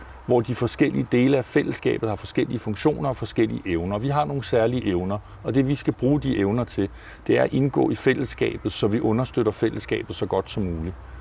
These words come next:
Og der er vi blevet så mange, og vi er blevet så magtfulde, så vi lever i det, man kalder den antropocæne tidsalder.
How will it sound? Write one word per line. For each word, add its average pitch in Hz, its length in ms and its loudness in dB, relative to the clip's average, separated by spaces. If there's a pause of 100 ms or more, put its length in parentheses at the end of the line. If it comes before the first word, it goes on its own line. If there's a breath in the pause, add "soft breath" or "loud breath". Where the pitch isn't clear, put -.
(220 loud breath)
Og - 100 -4
der 143 80 4
er 143 60 4
vi 139 100 4
blevet 143 300 6
så 151 100 0
mange, 117 440 2
og 107 80 0
vi 104 60 2
er 101 40 0
blevet 117 240 2
så 135 80 0
magtfulde, 117 580 0 (340 loud breath)
så - 120 2
vi 107 100 6
lever 107 260 6
i 117 40 6
det, 107 120 2
man 107 140 0
kalder 101 240 0
den 101 140 -6
antropocæne - 760 -4
tidsalder. 113 540 -2